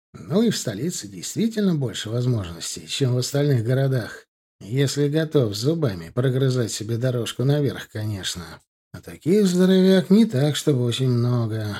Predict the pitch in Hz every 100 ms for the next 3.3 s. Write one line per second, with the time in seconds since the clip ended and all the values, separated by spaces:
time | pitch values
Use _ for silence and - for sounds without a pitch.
0 | - - 107 139 208 190 90 - - 156
1 | 185 160 170 156 160 151 147 139 151 151
2 | 143 160 151 151 185 233 180 156 147 135
3 | 139 208 180